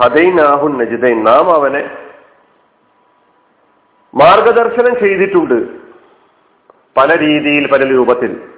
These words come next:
നമുക്കത് വിശദീകരിച്ച് അടുത്ത ക്ലാസ്സുകളിൽ മനസ്സിലാക്കാം. അപ്പൊ അവന്റെ മുമ്പിൽ നന്മയുടെയും തിന്മയുടെയും വഴികൾ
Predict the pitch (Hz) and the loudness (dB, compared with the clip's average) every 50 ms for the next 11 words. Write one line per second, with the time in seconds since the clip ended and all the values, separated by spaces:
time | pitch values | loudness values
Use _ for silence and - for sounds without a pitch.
0 | - _ _ _ _ _ _ _ _ _ _ - 113 123 - - 147 143 143 139 | -20 _ _ _ _ _ _ _ _ _ _ -6 -2 -2 0 0 0 0 -2 -4
1 | 147 - 143 143 151 156 151 - 151 139 131 - 165 165 - 113 113 113 - - | -4 -4 -2 0 0 0 0 0 -2 -2 -2 -2 -4 -4 -2 -2 -2 -2 -4 -6
2 | 113 110 123 131 123 117 107 104 - 104 95 92 - 87 80 - - - - _ | -6 -6 -6 -4 -4 -6 -6 -6 -4 -4 -4 -4 -4 -8 -10 -12 -16 -20 -20 _
3 | _ _ _ _ _ _ _ _ _ _ _ _ _ _ _ _ _ _ _ _ | _ _ _ _ _ _ _ _ _ _ _ _ _ _ _ _ _ _ _ _
4 | _ _ _ _ _ _ _ _ - 131 127 139 165 190 208 254 262 240 214 202 | _ _ _ _ _ _ _ _ 0 2 2 4 2 2 2 2 2 2 2 0
5 | 202 190 202 220 220 196 170 156 160 165 175 190 190 185 165 160 156 156 156 160 | 0 0 0 0 0 0 0 0 0 0 0 2 2 2 2 0 0 0 0 -2
6 | 175 185 175 - 160 147 147 151 156 175 170 165 156 143 135 139 139 151 147 139 | -2 -4 -2 -2 -2 0 0 2 2 2 4 2 2 2 0 0 0 0 0 0
7 | 131 120 123 135 135 151 180 214 - - - - | -2 -2 -2 0 0 2 2 2 0 -2 -8 -16